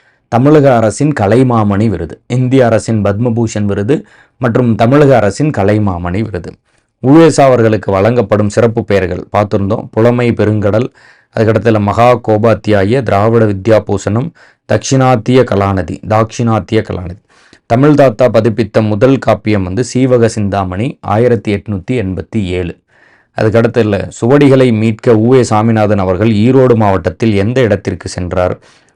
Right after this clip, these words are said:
அவர் வந்து கொடுமுடி அப்படிங்கிற இடத்துக்கு தான் முத முதல்ல போறாரு. So, ஏழாவது யூனிட் ஒரு முறை பார்த்துடலாம், ப்ராப்பரா வந்து கவனிங்க.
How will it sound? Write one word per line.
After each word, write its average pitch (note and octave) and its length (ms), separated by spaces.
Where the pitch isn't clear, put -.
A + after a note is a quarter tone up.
அவர் G2+ 140
வந்து A2 300
கொடுமுடி B2 560
அப்படிங்கிற F#2 300
இடத்துக்கு F2 340
தான் B2 120
முத F#2+ 100
முதல்ல F2 340
போறாரு. E2 240
So, A2 160
ஏழாவது A#2 460
யூனிட் G2+ 180
ஒரு F#2+ 120
முறை F#2 240
பார்த்துடலாம், F2+ 500
ப்ராப்பரா G2 260
வந்து F2+ 220
கவனிங்க. F2 440